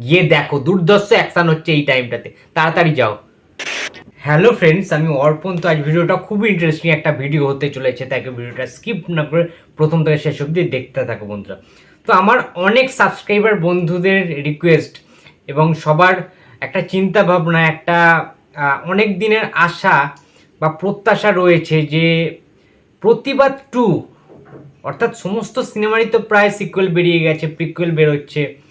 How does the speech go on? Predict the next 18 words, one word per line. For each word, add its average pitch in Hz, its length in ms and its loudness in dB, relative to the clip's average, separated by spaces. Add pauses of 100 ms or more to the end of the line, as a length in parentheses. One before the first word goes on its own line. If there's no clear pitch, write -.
(320)
আহ, 120 160 -6
পার্ট 165 200 2 (140)
টু, 175 160 0
পার্ট 156 320 -2
থ্রি 180 240 0
আসছে। 143 760 -2 (680)
তো 262 160 8
দু 175 260 -2
হাজার 247 240 6
এক 190 320 -2
সালের 208 400 0 (240)
প্রতিবাদ 254 500 2
সিনেমা 190 420 0
তোমাদের 180 360 -4
নিশ্চয়ই 185 300 -4
সবাই 170 280 0
মনে 147 380 0
আছে, 123 600 -4